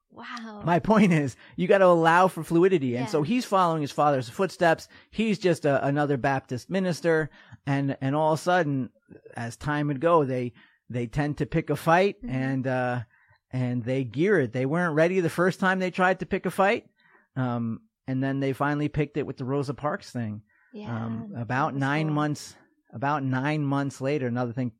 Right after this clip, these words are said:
Speaker 2: very few people know
Speaker 1: Mm-hmm.
Speaker 2: is that they tried to pick that fight. Um, and the first time they were gonna pick it was about nine or ten months earlier when a, a similar Rosa Parks situation,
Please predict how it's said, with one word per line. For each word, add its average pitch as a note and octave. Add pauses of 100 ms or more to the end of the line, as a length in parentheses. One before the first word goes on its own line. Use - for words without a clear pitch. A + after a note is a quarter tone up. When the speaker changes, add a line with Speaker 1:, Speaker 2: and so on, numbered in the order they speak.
Speaker 2:
very C3
few C3+
people C3
know D3+
Speaker 1:
Mm-hmm. -
Speaker 2:
is B2+
that B2+
they B2+
tried E3
to D3+
pick A3+
that C3
fight. A#2+ (380)
Um, A#2
and B2+
the A#2+
first E3+
time D#3
they C#3
were C3+
gonna B2+
pick D3
it C#3+
was B2+
about A#2 (360)
nine D#3
or E3+
ten D#3+
months D#3
earlier B2 (360)
when B2 (420)
a, B2+
a A#2
similar D3+
Rosa C3+
Parks C#3
situation, B2